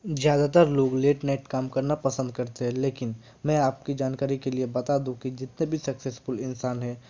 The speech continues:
नेल्सन मंडेला से लेकर सचिन तेंदुलकर तक, वह सभी सुबह जल्दी उठकर अपना काम करते थे। और जल्दी उठने से ऐसे बहुत से फ़ायदे हैं, लेकिन मैं आपको उनमें से कुछ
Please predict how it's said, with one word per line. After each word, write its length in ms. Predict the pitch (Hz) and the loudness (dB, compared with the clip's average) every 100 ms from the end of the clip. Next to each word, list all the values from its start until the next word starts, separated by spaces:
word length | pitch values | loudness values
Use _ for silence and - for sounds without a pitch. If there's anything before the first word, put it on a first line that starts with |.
| - _ | -20 _
नेल्सन 400 | 139 139 131 160 | -2 0 2 0
मंडेला 440 | 147 131 127 127 127 | 2 0 0 0 0
से 140 | 120 | -2
लेकर 340 | 123 120 123 123 | -2 -4 -4 -6
सचिन 380 | 123 117 151 | -6 -4 -4
तेंदुलकर 440 | 135 123 120 120 120 | -2 -4 -2 -2 -6
तक, 220 | 117 120 131 | -4 -6 0
वह 180 | 135 | 2
सभी 300 | 139 135 123 | 2 -2 -6
सुबह 340 | 120 - 123 131 | -8 -6 -2 -2
जल्दी 340 | 120 127 127 | 0 -2 0
उठकर 340 | 139 123 - 123 | -2 -4 -6 -6
अपना 240 | 120 123 | -6 -8
काम 300 | 117 135 185 185 - | -4 -4 -4 -8 -2
करते 340 | 127 117 107 - | -2 -2 -8 -8
थे। 100 | 107 - - - - | -14 -14 -20 -20 -4
और 220 | 120 101 - - - | 0 0 -2 -18 -6
जल्दी 320 | 135 147 156 | 4 4 6
उठने 360 | 175 160 - 147 | 4 2 -2 -4
से 200 | 135 135 | -2 -4
ऐसे 240 | 135 131 131 | -4 -4 -4
बहुत 300 | 131 147 156 | 0 0 0
से 140 | - | -2
फ़ायदे 380 | 147 131 127 127 | 0 0 0 -2
हैं, 160 | 131 127 | -4 -2
लेकिन 360 | 131 139 143 | -2 -2 -4
मैं 220 | 127 131 | -4 -4
आपको 400 | 131 120 - 135 | -4 -4 -6 -4
उनमें 260 | 127 127 127 | -4 -4 -6
से 180 | 117 127 - | -6 -10 -4
कुछ 280 | 175 175 - | 0 0 -2